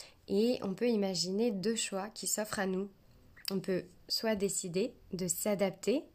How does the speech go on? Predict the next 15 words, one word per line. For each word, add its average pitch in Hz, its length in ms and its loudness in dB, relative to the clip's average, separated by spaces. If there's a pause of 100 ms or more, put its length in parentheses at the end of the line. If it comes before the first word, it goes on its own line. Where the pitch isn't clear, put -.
(520)
à 190 100 0
une 180 140 4
saison 196 540 0 (540)
ou 285 160 6
alors 233 280 6
on 208 80 2
peut 185 140 -2
décider 180 480 0
de, 185 180 -2 (220)
d'ignorer, 196 560 2 (120)
de 190 120 -2
résister 196 480 -2
à 202 80 0
la 190 100 0
saison. 165 380 -4